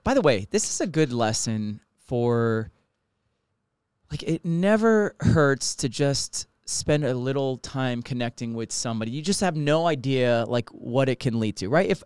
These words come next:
if I didn't go to dinner, I would have missed out on the greatest trip years later that I'm talking about years later from that, right?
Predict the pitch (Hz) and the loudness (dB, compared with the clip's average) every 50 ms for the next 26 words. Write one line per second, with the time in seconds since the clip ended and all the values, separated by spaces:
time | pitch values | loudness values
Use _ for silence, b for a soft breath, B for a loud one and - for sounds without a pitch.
0 | - 175 - - 175 202 208 240 226 226 185 170 170 175 165 151 120 - 156 151 | -4 -2 4 6 6 6 6 4 2 2 4 4 6 6 4 2 0 0 0 2
1 | 135 123 117 113 113 110 110 - _ _ _ _ _ _ _ _ - 123 147 156 | 2 0 0 0 -2 -4 -6 -10 _ _ _ _ _ _ _ _ -2 0 2 4
2 | 175 180 160 156 156 151 - - 151 139 135 127 123 123 117 113 95 - 123 131 | 4 2 2 2 0 0 2 4 4 4 4 4 2 0 -2 -4 -4 0 2 2
3 | 135 135 131 123 - - - _ _ _ _ _ _ - - - 151 127 113 104 | 2 2 0 -2 -4 -6 -8 _ _ _ _ _ _ -8 -4 0 2 2 2 0
4 | - _ _ _ _ _ _ _ _ _ _ _ _ _ _ _ _ _ - 107 | -2 _ _ _ _ _ _ _ _ _ _ _ _ _ _ _ _ _ -10 -4
5 | 127 143 156 165 156 180 208 220 196 143 131 131 127 127 - _ _ _ _ _ | -2 0 0 0 2 4 4 6 6 6 4 2 2 -2 -6 _ _ _ _ _
6 | _ _ _ _ _ _ _ _ _ _ _ - 139 131 101 - 117 123 117 - | _ _ _ _ _ _ _ _ _ _ _ -6 -4 -4 -2 -2 -2 -4 -2 -2
7 | 139 139 135 160 160 160 151 165 160 160 - - _ _ _ _ 98 104 117 139 | -2 -2 -2 -4 -4 0 4 4 4 4 2 -2 _ _ _ _ -18 -12 -8 -6
8 | 151 160 160 147 139 156 156 156 156 151 - 151 143 160 180 165 139 - 131 139 | -4 -4 -4 -2 0 2 2 4 2 2 0 0 0 2 2 2 2 2 0 0
9 | 147 151 | 0 0